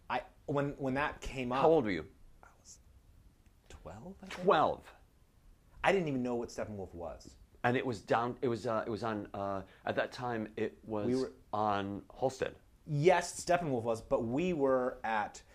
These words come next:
Speaker 1: they were building the current theater right
Speaker 2: Got
Speaker 1: now,
Speaker 2: it.
Speaker 1: and we were across the street at the Royal George.
Speaker 2: Got it.
Speaker 1: Because it was kind of a bigger
Speaker 2: That
Speaker 1: production.
Speaker 2: building that the Royal George is in?
Speaker 1: Yeah.
Speaker 2: When,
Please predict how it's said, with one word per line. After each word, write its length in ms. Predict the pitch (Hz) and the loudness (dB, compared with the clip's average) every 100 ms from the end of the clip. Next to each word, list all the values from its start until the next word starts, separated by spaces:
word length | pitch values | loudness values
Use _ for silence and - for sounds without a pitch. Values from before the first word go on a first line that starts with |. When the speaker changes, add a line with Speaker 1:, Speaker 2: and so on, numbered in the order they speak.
| - | -2
Speaker 1:
they 100 | 131 | 4
were 140 | 135 123 | 6 4
building 560 | 101 147 151 160 180 | 4 6 6 6 -2
the 80 | 151 | -4
current 300 | - 139 117 | -6 -8 -6
theater 240 | 110 101 95 | -6 -4 -2
right 100 | 92 | 2
Speaker 2:
Got 220 | 101 92 | 4 4
Speaker 1:
now, 60 | 73 | 2
Speaker 2:
it. 100 | - - | -4 -8
Speaker 1:
and 100 | 123 | -2
we 80 | |
were 100 | 139 | -2
across 300 | 127 - 117 - | -2 -4 -6 -6
the 40 | |
street 220 | - 113 | -8 -8
at 60 | 101 | -8
the 60 | |
Royal 220 | 95 95 85 | -6 -4 -4
George. 440 | 92 87 - - | -6 -8 -10 -6
Speaker 2:
Got 340 | - 101 98 78 | 0 4 4 2
it. 120 | - | -2
Speaker 1:
Because 240 | 110 123 110 | -8 -6 -4
it 60 | |
was 80 | 101 | -4
kind 160 | - 110 | -4 -6
of 60 | |
a 60 | 101 | -6
bigger 240 | 95 95 92 | -6 0 8
Speaker 2:
That 100 | 120 | 8
Speaker 1:
production. 300 | 156 - 185 | 8 6 8
Speaker 2:
building 440 | 180 92 76 92 - - - | 8 6 0 -6 -14 -20 -12
that 100 | 87 | -6
the 60 | |
Royal 200 | 98 107 | 0 2
George 300 | 101 98 107 | 2 2 0
is 120 | 120 | -2
in? 200 | 143 156 156 | -4 -4 0
Speaker 1:
Yeah. 260 | 123 131 - - - | 2 2 -2 -16 -2
Speaker 2:
When, 220 | 110 110 | 2 2